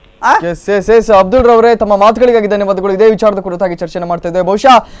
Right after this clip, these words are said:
Speaker 2: ನಿನ್ನೆ ಮೊನ್ನೆಯ ದಿನದಲ್ಲಿ ಒಂದೆರಡು ಪ್ರಕರಣಗಳು ಉತ್ತರ, ಆ, ಉತ್ತರ ಪ್ರದೇಶದಲ್ಲಿ ಸಂಭವಿಸಿದೆ, ಕೋಮು ಗಲಭೆಗೆ ಸಂಬಂಧಪಡುವಂತಹ ವಿಚಾರಗಳು.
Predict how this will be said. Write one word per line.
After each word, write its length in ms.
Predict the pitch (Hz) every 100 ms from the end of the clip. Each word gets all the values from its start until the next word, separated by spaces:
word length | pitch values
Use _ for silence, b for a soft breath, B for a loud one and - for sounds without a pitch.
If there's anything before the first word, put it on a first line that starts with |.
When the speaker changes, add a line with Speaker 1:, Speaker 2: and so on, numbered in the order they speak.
| B
Speaker 2:
ನಿನ್ನೆ 220 | - 247
ಮೊನ್ನೆಯ 320 | 285 277 277 269
ದಿನದಲ್ಲಿ 360 | 254 254 254
ಒಂದೆರಡು 380 | 269 240 240 254
ಪ್ರಕರಣಗಳು 640 | 233 226 240 226 233 240 220
ಉತ್ತರ, 200 | 202 226 220 208 196 185 b b b b b
ಆ, 120 | 180
ಉತ್ತರ 420 | 185 180 196 240
ಪ್ರದೇಶದಲ್ಲಿ 460 | 226 226 220 220 214
ಸಂಭವಿಸಿದೆ, 640 | 208 196 196 175 165 190
ಕೋಮು 240 | 185 196 208
ಗಲಭೆಗೆ 400 | 196 190 190 190
ಸಂಬಂಧಪಡುವಂತಹ 760 | 190 202 220 208 190 185 175
ವಿಚಾರಗಳು. 680 | 180 160 175 160 151 151 139